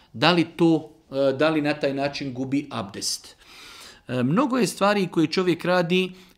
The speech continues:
koje mogu biti neispravne u islamu, ali nemaju nikakve veze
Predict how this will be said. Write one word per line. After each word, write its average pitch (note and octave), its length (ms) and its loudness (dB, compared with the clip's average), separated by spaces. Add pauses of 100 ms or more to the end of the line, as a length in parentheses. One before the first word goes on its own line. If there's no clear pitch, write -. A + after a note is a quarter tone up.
koje C#3+ 220 4
mogu E3+ 300 2
biti D3+ 360 2
neispravne D#3+ 560 0
u - 20 2
islamu, D#3+ 380 0
ali D#3+ 100 2
nemaju E3+ 220 0
nikakve E3 360 -4
veze D3+ 420 0